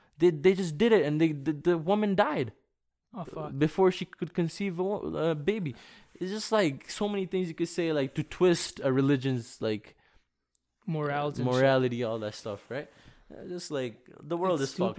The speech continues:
Speaker 1: fucked.
Speaker 2: man. It is
Speaker 1: It
Speaker 2: fucked.
Speaker 1: is
Speaker 2: It
Speaker 1: fucked.
Speaker 2: truly is fucked. But,
Speaker 1: Like,
Speaker 2: man,
Speaker 1: bro.
Speaker 2: we can't really focus on that too much, you know?
Speaker 1: Mm-hmm.
Speaker 2: I, it's always gonna be there, I think. But it's our
Speaker 1: Exactly.
Speaker 2: responsibility as the next generation,
Speaker 1: Mm-hmm.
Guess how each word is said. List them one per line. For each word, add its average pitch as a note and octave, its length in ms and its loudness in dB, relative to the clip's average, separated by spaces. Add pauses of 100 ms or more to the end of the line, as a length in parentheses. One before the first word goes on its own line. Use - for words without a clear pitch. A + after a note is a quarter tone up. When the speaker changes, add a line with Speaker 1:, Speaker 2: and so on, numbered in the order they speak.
Speaker 1:
fucked. - 40 -6
Speaker 2:
man. C3 200 -12
It G3+ 200 0
is A#3+ 180 4
Speaker 1:
It - 80 -12
Speaker 2:
fucked. D#3+ 140 2
Speaker 1:
is F3 340 2
Speaker 2:
It F#3 100 0
Speaker 1:
fucked. A#2+ 140 0
Speaker 2:
truly A#3 280 0
is F3+ 160 -4
fucked. - 420 -12 (460)
But, A3+ 140 4
Speaker 1:
Like, A3 80 2
Speaker 2:
man, A#3+ 100 6
Speaker 1:
bro. D3+ 160 8 (100)
Speaker 2:
we G3+ 140 0
can't B3 240 2
really A3+ 140 2
focus F#3+ 380 -4
on F3 100 -8
that D3 180 -10
too E3 120 -10
much, D#3+ 260 -10
you A#2+ 80 -2
know? B2 100 2
Speaker 1:
Mm-hmm. B2 260 -2
Speaker 2:
I, - 40 0
it's F#3+ 140 -4
always G3+ 260 2
gonna F3 160 -4
be C#3+ 160 -4
there, D3 160 -2
I C3 80 -10
think. C3+ 300 -14
But F3 120 0
it's C3+ 80 0
our G#3 60 6
Speaker 1:
Exactly. G#3+ 120 6
Speaker 2:
responsibility F3+ 760 0
as E3 100 0
the D3+ 100 -6
next D#3 280 -4
generation, D#3 600 -4
Speaker 1:
Mm-hmm. A#2+ 240 -2